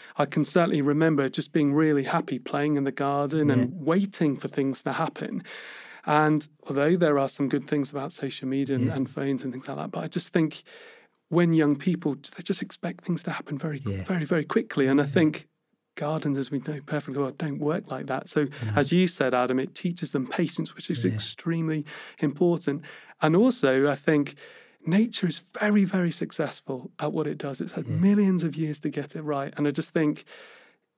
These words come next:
Speaker 1: you know, young people need to see that, you know,
Speaker 2: Yeah.
Speaker 1: how successful plants can be.
Speaker 2: That resilience as well,
Speaker 1: Abso-
Speaker 2: which is, yeah.
Speaker 1: absolutely, very much so. And
Speaker 2: Yeah.
Speaker 1: I just think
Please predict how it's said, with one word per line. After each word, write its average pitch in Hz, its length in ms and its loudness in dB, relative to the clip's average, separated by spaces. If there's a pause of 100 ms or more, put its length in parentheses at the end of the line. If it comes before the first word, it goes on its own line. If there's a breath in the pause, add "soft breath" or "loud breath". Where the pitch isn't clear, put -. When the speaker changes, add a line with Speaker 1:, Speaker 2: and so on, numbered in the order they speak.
Speaker 1:
you 170 60 -2
know, 127 200 -2
young 185 260 2
people 190 280 2
need 165 240 2
to - 60 -10
see 185 320 0
that, - 280 -10 (160)
you 165 120 -6
know, 139 120 -6
Speaker 2:
Yeah. 104 240 -2
Speaker 1:
how - 160 -2
successful - 760 -4
plants 143 560 -4
can 127 240 -6
be. 147 400 -4
Speaker 2:
That 107 140 0
resilience 107 720 0
as 101 140 -4
well, 113 160 2
Speaker 1:
Abso- 113 460 4
Speaker 2:
which - 80 2
is, - 100 -6
yeah. 185 80 4
Speaker 1:
absolutely, 160 720 4
very 175 380 6
much 175 240 2
so. 135 300 -2
And 143 200 4
Speaker 2:
Yeah. 107 160 0
Speaker 1:
I 160 80 -2
just - 280 -4
think 147 280 0